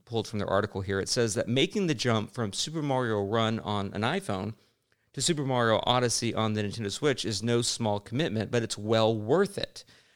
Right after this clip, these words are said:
What are known as triple A games, games backed by big budgets, built by massive teams, tend to have exponentially higher production values than the standard time killers that you can find on your phone.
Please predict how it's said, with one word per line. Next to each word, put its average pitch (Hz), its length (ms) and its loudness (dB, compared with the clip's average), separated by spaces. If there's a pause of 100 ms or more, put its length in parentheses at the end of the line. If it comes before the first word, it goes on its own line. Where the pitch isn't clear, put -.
(320)
What 147 180 10
are 160 80 6
known 139 220 6
as 120 160 2
triple 143 340 0
A 127 180 4
games, 104 600 2
games 120 300 0
backed 110 200 0
by 101 140 0
big 104 220 0
budgets, 107 500 0
built 110 200 -2
by 104 140 -4
massive 113 480 2
teams, 101 420 -2 (300)
tend 156 220 4
to 147 60 4
have 123 340 6 (120)
exponentially 123 720 0
higher 131 400 0
production 117 440 0
values 101 400 0
than 107 140 -2
the 98 80 -2
standard 117 500 0
time 113 320 -2
killers 98 520 -4
that 107 100 -4
you 104 80 -4
can 101 80 -6
find 98 160 -4
on 101 80 -6
your 107 80 -2
phone. 107 340 0